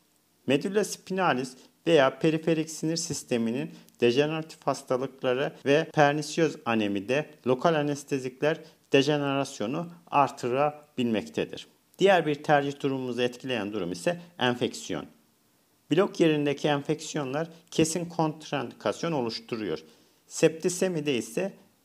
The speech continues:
enjeksiyon yerinde ve trases boyunca apse oluşabilmektedir. Diğer bir tercih durumumuzu etkileyen durum ise kanama diyatezi. Özellikle spinal ve epidural anestezi gibi santral bloklarda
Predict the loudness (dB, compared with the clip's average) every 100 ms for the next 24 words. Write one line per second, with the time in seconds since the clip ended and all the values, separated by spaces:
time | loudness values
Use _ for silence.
0 | 0 2 4 2 0 0 2 2 0 -2
1 | -2 0 0 -4 -8 -4 -2 2 0 0
2 | -2 -4 _ -2 -2 -2 -4 -4 -8 -4
3 | -2 0 -2 -2 -2 -4 -6 -4 -2 -2
4 | -2 0 -2 -6 -6 -8 -8 -20 _ 0
5 | 2 2 2 -2 0 2 2 0 -2 -2
6 | -2 -2 -2 -2 -6 -6 -4 -4 -4 -6
7 | -6 -6 -6 -8 _ _ 0 2 2 -2
8 | -4 -8 -8 -12 -10 -12 -14 _ _ 0
9 | 2 2 2 -2 -2 -2 -4 -2 -2 -4
10 | -8 -2 0 2 0 2 2 0 -2 -6
11 | -8 -6 -4 -4 -2 -4 -6 -12 0 0
12 | 0 0 0 2 0 0 0 0 0 -4